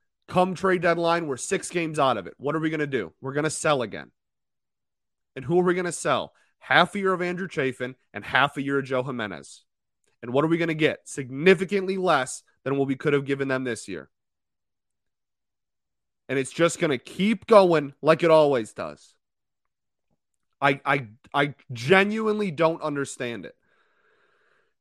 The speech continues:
And yeah, like, people are like, "Oh, well, I would have rather just hung on to Fulmer." I, like,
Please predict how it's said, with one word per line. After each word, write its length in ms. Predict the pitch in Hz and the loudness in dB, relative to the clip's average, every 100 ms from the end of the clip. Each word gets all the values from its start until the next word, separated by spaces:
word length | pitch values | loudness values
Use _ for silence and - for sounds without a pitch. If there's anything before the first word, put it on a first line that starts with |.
| _ | _
And 180 | - 208 | -2 0
yeah, 160 | 220 190 | 2 2
like, 340 | - 175 - - _ - | 4 2 2 -10 _ -2
people 260 | 190 165 | 0 4
are 60 | 165 | 6
like, 180 | 151 160 | 6 4
"Oh, 180 | 208 | 4
well, 400 | 175 143 135 127 - | 4 4 2 0 -4
I 80 | - | -4
would 160 | 139 147 | -2 0
have 100 | 135 | 2
rather 260 | 139 151 | 2 2
just 160 | 139 - | -2 -8
hung 260 | - 156 | -6 -4
on 240 | 165 165 165 | -2 -4 -6
to 140 | 165 | -10
Fulmer." 480 | - 170 156 113 78 _ - | -8 -6 -4 -6 -10 _ -8
I, 140 | 139 | -6
like, 420 | 135 151 143 - | 2 4 4 -4